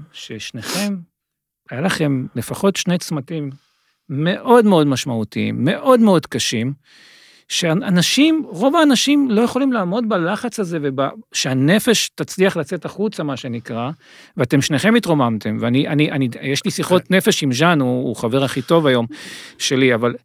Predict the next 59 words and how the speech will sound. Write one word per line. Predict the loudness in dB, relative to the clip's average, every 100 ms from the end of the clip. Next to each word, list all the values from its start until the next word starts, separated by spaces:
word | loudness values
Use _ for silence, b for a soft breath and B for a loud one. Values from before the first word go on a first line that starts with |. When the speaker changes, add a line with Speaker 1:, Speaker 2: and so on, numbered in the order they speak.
| _ -6
Speaker 1:
אני | 0
Speaker 2:
אה. |
Speaker 1:
שואל | 4 4
אותך | 4 2
עוד | 2
פעם, | 2 0
אה, | -4 -2
אתה | 2
אומר, | 2
זה | 2 0
הבנות, | 2 2 2 2 2 0
הם, | -2
הם, | 0 -2 -2 -6
זה | 0 2
הדבר | 4 2 2 0
שכאילו | -4 -4 0 2 4
אמר | 2
לך, | 2
Speaker 2:
לא, | 2
Speaker 1:
"אתה |
חייב | 2 2 2
ל-, | 4
Speaker 2:
לא | 4
Speaker 1:
להאמין"? | 4 4
Speaker 2:
רק, | 4 2 0 -4
אבל | -4
זה | 2 4
העיקר, | 2 0 -2 -2 -6
כי | -8
הבנות | -4 -2 -2
זה | 0
החיים | -2 -2 -4
שלי | -4 -4
היו, | -2 -2 -4
אני | -4
הייתי | -4 -6 -6 -6 -6 -4 -6 -8
אבא, | -8 -6 -4 -2
אמא, | -2 -4 -6
אמ-, | -8
הייתי | -10 -8 -8
הכל, | -6 -8
אבל | -6 -10 -10
ה-, | -10 -10 -10
השאיפה | -10 -8 -8 -4 -4
שלי | -2 0
עוד | 0
פעם | 0 -2
להוכיח | -2 -4 -6 -4
לכולם | -4 -4 -4
שזה | -6 -6 -6
פליקס | -4 -2 -2 -4
האמיתי, | -4 -4 -4 -4
זה | -2 0
לא | 0
מה | -2
שאתם | -6 -6 -2
רואים | -2 -2
ומה | -4
ששומעים. | -8 -10 -8 -4 -4